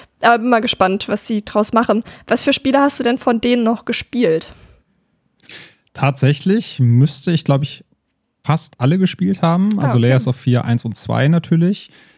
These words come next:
Speaker 2: Observer haben sie ja noch gemacht,
Speaker 1: Mhm.
Speaker 2: äh, was ich wirklich einen großartigen Cyberpunk, äh, Sci-Fi, ist auch in dem Sinne ein Walking Simulator finde, der aber ein paar mehr Gameplay-Elemente hat als jetzt zum Beispiel Layers of Fear.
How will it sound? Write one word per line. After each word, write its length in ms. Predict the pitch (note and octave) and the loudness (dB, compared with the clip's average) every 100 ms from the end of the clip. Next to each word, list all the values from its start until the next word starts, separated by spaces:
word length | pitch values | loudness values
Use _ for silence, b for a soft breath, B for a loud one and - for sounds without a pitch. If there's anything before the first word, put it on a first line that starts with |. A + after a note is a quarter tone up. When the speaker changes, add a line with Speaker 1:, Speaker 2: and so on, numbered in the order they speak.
| b - | b -4
Speaker 2:
Observer 640 | B2+ - B2 C3+ D3+ F3 | -2 0 2 2 4 4
haben 160 | F3+ | 2
sie 80 | E3 | 2
ja 100 | E3 | 2
noch 180 | E3+ - | 2 2
gemacht, 540 | E3 E3+ A#3 - - _ - _ | 0 0 0 -10 -16 _ -20 _
Speaker 1:
Mhm. 80 | C4+ | -2
Speaker 2:
äh, 380 | B2+ B2 A#2+ A2 | 0 0 0 -2
was 120 | A#2 | -2
ich 340 | A#2+ - C3+ | -2 -8 -4
wirklich 340 | A#2+ - A#2+ - | -4 -4 -4 0
einen 300 | A#2 A2+ A2+ | 0 2 0
großartigen 1400 | A2 B2 C3 - A#2+ A#2 A#2 A2+ A2+ A2+ A2+ A2+ A2+ A2 | 2 2 0 0 0 2 2 4 4 4 4 4 2 0
Cyberpunk, 1040 | - - A2+ A2+ A2 - A2 A2 A2 - - | -2 -2 0 0 -2 -4 0 0 -2 -6 -12
äh, 380 | F2 G#2+ A2 | -4 -2 0
Sci-Fi, 760 | G#2+ - G#2 A#2 A2 G#2+ A2 B2 - | -2 -2 0 0 0 2 2 0 -2
ist 300 | A2+ - _ | -6 -6 _
auch 180 | A#2 A#2+ | 0 2
in 100 | A#2 | 2
dem 100 | A2 | 4
Sinne 160 | A#2 | 4
ein 120 | A2 | 4
Walking 300 | G#2 A#2+ C3 | 2 2 2
Simulator 480 | A#2 B2 A2 A2+ A#2+ | 2 2 2 2 0
finde, 300 | - A#2 A2 | 2 2 2
der 100 | G#2+ | 0
aber 220 | F#2+ G#2+ | -2 0
ein 200 | G#2 G#2+ | 0 -4
paar 200 | G#2 - | -6 -2
mehr 260 | G#2+ G#2+ A#2+ | 0 2 2
Gameplay-Elemente 960 | A#2 A#2+ B2+ A2+ A2+ G#2+ A2 G#2+ A2+ G2+ | 2 2 2 0 0 0 0 2 0 -2
hat 140 | A2 | -4
als 180 | F#2+ - | -8 -6
jetzt 140 | G#2+ | -6
zum 80 | - | -2
Beispiel 300 | G#2 G#2 G#2 | -2 -2 -2
Layers 340 | G2+ A2 G#2+ | 0 0 0
of 80 | G#2+ | -4
Fear. 400 | - C3+ D#3 F3+ | -2 2 4 2